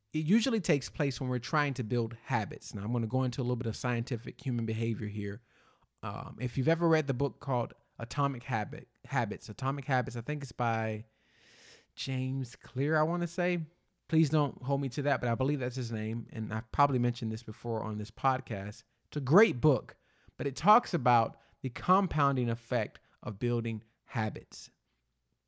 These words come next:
And one of the important things to note about building habits is that early on in those first,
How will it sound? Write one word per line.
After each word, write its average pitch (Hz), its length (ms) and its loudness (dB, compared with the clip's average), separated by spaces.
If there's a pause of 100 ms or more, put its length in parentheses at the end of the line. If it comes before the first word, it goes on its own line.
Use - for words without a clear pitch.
(360)
And 127 120 -2
one 196 140 4
of 202 140 2
the 170 140 4
important 135 500 0
things 110 460 -2 (460)
to 117 600 -2 (680)
note 127 600 2
about 107 480 -4 (100)
building 120 360 0
habits 107 640 -6 (440)
is 113 140 -6
that 123 220 0 (320)
early 190 360 4
on 123 200 4
in 107 100 0
those 123 280 2
first, 170 580 0